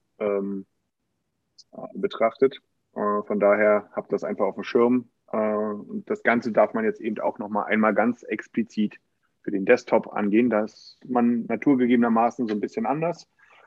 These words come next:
aufgestellt aufgrund der Bildschirmgröße. Habt das einfach im Kopf. Wichtig, es geht um die Google-Rankings, um die organischen Google-Rankings. Ähm,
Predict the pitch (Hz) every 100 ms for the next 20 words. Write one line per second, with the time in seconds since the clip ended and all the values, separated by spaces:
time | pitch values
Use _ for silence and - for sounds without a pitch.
0 | _ - 139 139 135 139 135 139 - -
1 | - 123 110 107 113 - 107 107 113 104
2 | - - - - - - - - - _
3 | 233 220 262 - 131 - _ _ _ -
4 | 117 110 101 104 98 _ _ _ _ -
5 | 123 127 117 113 120 110 98 95 101 98
6 | 107 107 107 104 107 104 104 101 101 -
7 | _ _ - - _ - - _ - 104
8 | 95 95 90